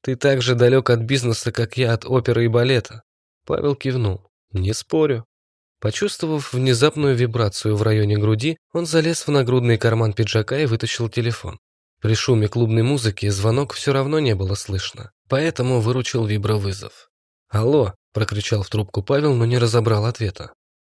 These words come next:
Сделав знак Рите и Роману, он вышел на улицу, автоматически продолжая держать стакан виски в руке. Несмотря на шум проезжающих автомобилей, здесь, по сравнению с ночным клубом, стояла комфортная тишина.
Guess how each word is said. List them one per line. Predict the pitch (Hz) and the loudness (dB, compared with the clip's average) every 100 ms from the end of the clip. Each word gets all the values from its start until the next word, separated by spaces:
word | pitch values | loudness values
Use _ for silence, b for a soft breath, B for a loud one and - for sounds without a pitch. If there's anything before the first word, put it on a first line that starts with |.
| _ | _
Сделав | 98 98 95 98 | -4 0 0 0
знак | 98 101 - | 0 -2 0
Рите | 104 - | -2 0
и | 101 | 0
Роману, | 113 147 151 160 | 0 0 -2 0
он | 165 | 0
вышел | 131 143 117 | 0 0 0
на | 110 104 | 2 2
улицу, | 139 143 117 117 | 0 0 -4 -4
автоматически | 107 - 123 120 160 120 - 123 | -4 0 0 0 -4 -6 -4 -4
продолжая | 127 123 120 120 131 120 | -2 0 0 0 0 0
держать | 107 107 113 110 | 0 0 0 -2
стакан | - 104 107 104 | -4 -4 -4 -2
виски | 107 - - | -4 -4 -4
в | 104 | -2
руке. | 107 - - - _ _ _ - | -2 -4 -14 -16 _ _ _ -4
Несмотря | 107 - 107 - 110 | -4 0 0 0 0
на | 110 | 0
шум | - 127 | 0 0
проезжающих | 107 110 107 117 113 113 107 | 2 0 4 4 2 0 -2
автомобилей, | 110 - 113 110 110 135 101 | -4 -2 0 2 0 0 0
здесь, | 92 101 - - | -2 -6 -8 -6
по | - | -6
сравнению | - 110 117 131 123 | -2 0 2 2 0
с | 113 | 0
ночным | 117 110 - 120 107 | 0 -2 0 -2 0
клубом, | 143 147 131 | -2 0 0
стояла | - 117 127 135 | 0 0 2 2
комфортная | 131 120 110 120 - 117 | 0 -2 0 -2 2 0
тишина. | 110 110 120 110 87 | 0 -4 -4 -4 -6